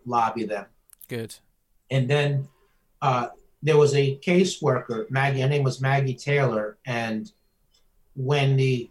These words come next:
Speaker 1: the Innocence Project didn't wanna take the case because of the, I was already excluded by the D N A. I mean, the way they were freeing people was they were just getting D N A test results and then introducing it into the court as, uh, newly discovered evidence.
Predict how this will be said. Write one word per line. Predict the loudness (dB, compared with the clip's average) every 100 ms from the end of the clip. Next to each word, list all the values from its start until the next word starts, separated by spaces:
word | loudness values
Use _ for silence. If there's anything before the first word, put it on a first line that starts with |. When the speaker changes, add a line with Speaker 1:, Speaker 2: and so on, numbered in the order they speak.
| -6
Speaker 1:
the | -2 0
Innocence | 0 -2 -4 -6
Project | -2 0 2 0 -4 -6 _ _ -18 -6
didn't | -2 -2 0
wanna | 2 4 2
take | -2 -2 -2 -6
the |
case | -8 -4 -4 -4 -12 -10
because | -8 -4 -4 -4
of | -6
the, | -6 -6 -4
I | -4
was | -4 -2
already | -2 -2 -4
excluded | -6 -4 -2 -2 -2
by | -2
the | -4
D | -6 -4 -2
N | 0
A. | 0
I |
mean, | 0 2
the | 2
way | 2 2
they | 2
were | 0
freeing | -2 -4 -2 -2
people | -4 -6 -6 -6
was | -6
they | -2
were | -2 -2
just | -4 -6
getting | -6 -6 -6
D | -8 -8
N | -6
A | -6
test | -6 -6 -6 -10
results | -12 -10 -10 -14 -16
and | -12
then | -8 -8 -10 _ _ _ _ _ -4
introducing | -4 -2 -2 -2 -4 -6
it | -6
into | -6 -8
the | -10
court | -4 0 2 0 _ -8
as, | -8 -10 -16
uh, | -6
newly | 0 2 2
discovered | -2 -6 -6 -6 -4
evidence. | -6 -8 -16 -20 -20